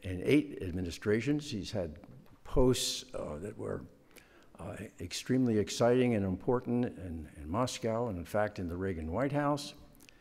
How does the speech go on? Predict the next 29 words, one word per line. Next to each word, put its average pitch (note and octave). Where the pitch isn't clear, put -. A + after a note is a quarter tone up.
And A2
he A2+
reached B2+
the -
pinnacle, -
uh, -
of G#2
his G2+
career A#2+
in G#2+
the F#2+
Foreign G#2+
Service, A#2
uh, A2+
when A2+
he A#2
became, A2+
uh, G2
Assistant -
Secretary, G#2
uh, D#2+
of E2
State A2+
for F#2
the D#2
Near G2+
East D3
and G2
Ambassador, G2